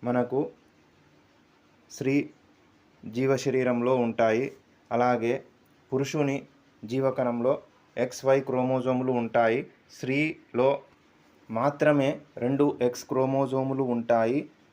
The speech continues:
పురుషునిలో జీవకణంలో ఒక ఎక్స్, ఒక వై క్రోమోజోమ్ మాత్రమే ఉంటుంది. అంటే మనిషి తన వారసత్వము, అలాగే తన వంశము అభివృద్ధి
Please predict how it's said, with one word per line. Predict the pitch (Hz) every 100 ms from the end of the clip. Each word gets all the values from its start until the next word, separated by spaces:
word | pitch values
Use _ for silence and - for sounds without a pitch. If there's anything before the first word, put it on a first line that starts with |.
| _
పురుషునిలో | 131 139 156 143 131 139 - _ _ _ _ _ 104
జీవకణంలో | 127 143 135 127 123 120 - - _ _ _ -
ఒక | 117 127
ఎక్స్, | 120 143 - -
ఒక | 120 123
వై | 113 131
క్రోమోజోమ్ | 139 131 127 131 123 139 131
మాత్రమే | 120 117 127 131
ఉంటుంది. | 123 117 117 113 123 147 - _ _ _
అంటే | 117 127 127 139 - - _ _ -
మనిషి | 113 139 156 147 147 143 - _ _ _ _ _ _ _ _ _
తన | 131 131 131 - - _ _ _ _ _ -
వారసత్వము, | 107 123 139 143 139 - 127 127 131 - _ -
అలాగే | 117 127 123 120 131 - - _ _ _ -
తన | 127 127 131 - _ _ _ _ _ _ _ 107
వంశము | 131 147 165 143 139 - - - - _ _ _ _ _ _ - -
అభివృద్ధి | 120 147 147 147